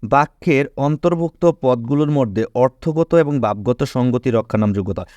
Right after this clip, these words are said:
অর্থের সাথে ভাবের মিল রাখার নাম হচ্ছে কি? যোগ্যতা। যেমন, গাড়িগুলো উড়ছে, গাড়িগুলো উড়ছে,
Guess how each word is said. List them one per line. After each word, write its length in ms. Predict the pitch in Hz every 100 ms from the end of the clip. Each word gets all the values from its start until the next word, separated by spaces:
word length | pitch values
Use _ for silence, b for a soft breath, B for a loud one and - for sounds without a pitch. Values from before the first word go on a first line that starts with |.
| b -
অর্থের 320 | 135 - 170
সাথে 280 | 180 - 165
ভাবের 320 | 113 107 123 120 - _ -
মিল 320 | 120 127 127
রাখার 240 | 131 131
নাম 200 | 127 127
হচ্ছে 260 | 131 - 156
কি? 200 | 196 254 _ _ -
যোগ্যতা। 500 | 120 123 110 104 92
যেমন, 420 | 101 156 139 147
গাড়িগুলো 480 | 123 117 139 143 143 135
উড়ছে, 340 | 139 - - _ _ _ _ -
গাড়িগুলো 440 | 120 135 139 196 277 _ -
উড়ছে, 340 | 151 - -